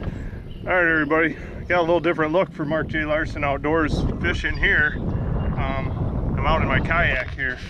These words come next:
so I got S-, Slimmer Swimmer on. Seen a bunch of bass out here where I couldn't reach. They were jumping and stuff, so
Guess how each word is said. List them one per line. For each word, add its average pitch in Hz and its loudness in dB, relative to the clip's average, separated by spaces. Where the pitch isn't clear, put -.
so 131 -2
I 139 -8
got 160 -2
S-, - -14
Slimmer 175 2
Swimmer 180 2
on. 156 0
Seen 233 4
a 165 8
bunch 165 4
of 147 0
bass 156 4
out 147 4
here 151 6
where 143 6
I 135 4
couldn't 151 2
reach. 147 2
They 143 6
were 131 6
jumping 143 4
and 127 2
stuff, 131 0
so 131 -2